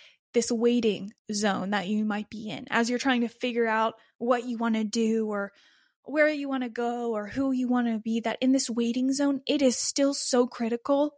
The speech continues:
to do everything you do for the glory of God. That means when your boss isn't there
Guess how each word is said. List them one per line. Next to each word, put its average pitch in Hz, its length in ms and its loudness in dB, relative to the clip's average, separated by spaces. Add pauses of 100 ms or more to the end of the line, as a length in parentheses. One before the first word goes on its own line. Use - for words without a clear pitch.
(580)
to 262 100 -2
do 269 260 -2
everything 285 540 0
you 262 140 -2
do 240 400 0
for 269 160 -4
the 240 100 -2
glory 226 380 4
of 220 100 -2
God. 208 380 -2 (1400)
That 262 240 0
means 254 260 -4
when 247 160 -2
your 247 120 -2
boss 220 360 -4
isn't 226 280 -4
there - 320 -8